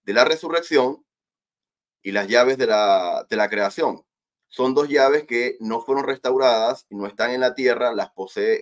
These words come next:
el Señor. De hecho, el presidente Nelson, eh, solamente a modo de comentario, y por eso abro el paréntesis, porque él dice que cuando él pierde a su hija,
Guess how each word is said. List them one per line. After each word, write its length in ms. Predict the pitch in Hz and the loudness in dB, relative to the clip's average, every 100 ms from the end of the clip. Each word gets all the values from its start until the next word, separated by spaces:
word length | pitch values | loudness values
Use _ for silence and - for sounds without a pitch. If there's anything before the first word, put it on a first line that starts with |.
| 92 | -4
el 100 | 90 | -10
Señor. 420 | - 90 85 - _ _ - | -10 -12 -12 -16 _ _ 0
De 100 | 147 | 2
hecho, 140 | 147 | 4
el 60 | 120 | 0
presidente 440 | 117 120 123 143 | -2 -4 -2 2
Nelson, 500 | 143 147 151 151 151 _ _ _ - | 2 2 0 -2 -6 _ _ _ -12
eh, 80 | 98 | -6
solamente 460 | 120 123 139 139 | 2 2 4 2
a 40 | 135 | 2
modo 220 | 135 135 | 4 4
de 80 | 139 | 4
comentario, 460 | 135 120 127 131 | 2 0 2 2
y 40 | 127 | 2
por 140 | 110 | 2
eso 360 | 110 196 - - | 0 0 0 2
abro 160 | 120 | 0
el 80 | 127 | 0
paréntesis, 540 | 127 139 127 127 143 139 _ _ _ _ _ | 0 -2 -2 -4 -6 -10 _ _ _ _ _
porque 280 | 120 117 131 | -6 0 2
él 120 | 135 | 2
dice 540 | 156 180 - 127 123 - | -2 -4 -2 -2 -4 -2
que 160 | 127 | -4
cuando 360 | 117 120 113 117 | 0 -2 0 0
él 140 | 131 | 0
pierde 500 | 139 165 160 156 151 - | 0 2 4 4 2 2
a 160 | 113 | 0
su 180 | 113 135 | 0 -4
hija, 460 | 175 139 120 143 | -4 -2 0 -2